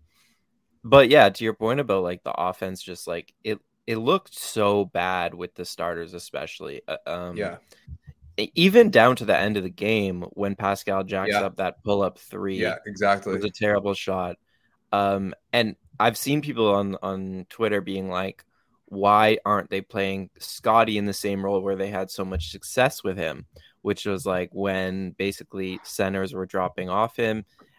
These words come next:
Speaker 1: and he was running a lot of dribble hand-up stuff at the top of the key. He was basically a decision maker in that kind of Marc Gasol role. And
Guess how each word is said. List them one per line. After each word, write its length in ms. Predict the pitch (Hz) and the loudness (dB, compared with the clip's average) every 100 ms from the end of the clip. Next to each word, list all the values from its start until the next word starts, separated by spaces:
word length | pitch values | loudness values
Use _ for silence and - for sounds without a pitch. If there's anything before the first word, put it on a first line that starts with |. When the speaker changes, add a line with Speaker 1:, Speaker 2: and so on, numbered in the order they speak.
| - | -10
Speaker 1:
and 480 | 98 95 95 92 92 | -6 -4 -4 -6 -6
he 140 | 104 | -4
was 160 | 101 92 | -4 -2
running 220 | 92 92 | -4 -4
a 60 | 85 | -4
lot 160 | 82 | -6
of 60 | 82 | -6
dribble 220 | - 85 | -10 -6
hand-up 400 | 87 113 110 107 | -4 -2 2 0
stuff 480 | - - 104 104 - _ _ - | 0 0 0 0 -6 _ _ -8
at 140 | 92 | -8
the 60 | 92 | -8
top 220 | 101 87 | -6 -6
of 20 | |
the 80 | 92 | -8
key. 320 | - 113 107 | -12 -8 -6
He 120 | 104 | -4
was 120 | 92 87 | -6 -4
basically 420 | 98 95 95 92 | -6 -6 -8 -6
a 60 | |
decision 480 | 92 87 101 95 98 | -8 -6 -4 -2 -2
maker 240 | 98 92 95 | -2 -2 -4
in 100 | 92 | -4
that 160 | 85 | -4
kind 160 | - 92 | -4 -4
of 60 | |
Marc 280 | 92 98 90 - | -2 -4 -6 -10
Gasol 360 | 92 98 104 | -6 -2 -2
role. 340 | 98 90 87 _ _ _ - _ _ 127 | -2 -4 -4 _ _ _ -20 _ _ 2
And 420 | 123 117 110 | 4 4 0